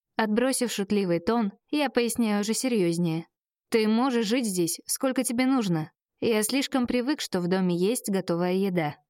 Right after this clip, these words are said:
«Спасибо». Она снова мне улыбается. «Но реально, хватит уже мне наглеть. Ты даже девушку привезти себе не можешь из-за меня».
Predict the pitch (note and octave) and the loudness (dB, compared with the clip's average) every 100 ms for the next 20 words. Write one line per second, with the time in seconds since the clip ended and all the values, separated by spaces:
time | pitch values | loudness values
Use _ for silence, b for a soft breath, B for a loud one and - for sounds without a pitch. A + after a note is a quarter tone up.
0 | _ _ _ _ - F#4 E4+ C#4 C#4+ B3+ | _ _ _ _ -2 0 0 0 0 0
1 | G3 - _ _ - A#3 G#3+ G#3 A3+ C4 | -4 -12 _ _ -2 2 2 0 0 0
2 | G3+ F3+ F3 F3 G3 F3+ D#3+ D3+ - F#3 | 2 2 2 0 0 0 0 -4 -8 -12
3 | _ _ _ - E4 E4 E4+ E4 C#4 D4 | _ _ _ -4 0 2 2 2 0 0
4 | C#4 C#4+ A#3+ F#3+ F#3 F#3 F#3 A3 A3+ F3 | -2 -2 0 0 2 2 2 2 0 -2
5 | - _ _ - C#4+ C#4+ C4 B3 D#4 D#4+ | -4 _ _ -2 0 2 2 0 0 0
6 | - A3 A3 G#3 G#3 G#3+ A3 G#3 G#3+ A3+ | -2 0 2 2 0 -2 -2 0 2 2
7 | G3 F#3 - F#3 F#3+ F#3 F3+ E3+ | 2 -2 -2 0 0 2 2 0